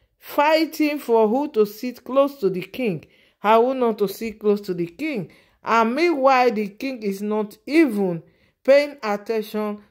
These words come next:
to any of them now, because the king is going out with somebody else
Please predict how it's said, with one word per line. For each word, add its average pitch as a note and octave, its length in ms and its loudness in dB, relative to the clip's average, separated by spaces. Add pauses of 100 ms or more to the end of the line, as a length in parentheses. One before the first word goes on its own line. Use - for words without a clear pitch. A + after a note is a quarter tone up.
(180)
to G#3 220 2
any F4+ 360 2
of G3 280 2
them G3+ 340 -2
now, C4 320 4
because G3 380 0
the F#3+ 180 -6 (120)
king B3+ 420 -2 (280)
is G3 300 -2
going D4+ 540 2
out F3 340 -6 (100)
with A#3 180 -4
somebody D4+ 600 2 (160)
else D4+ 420 0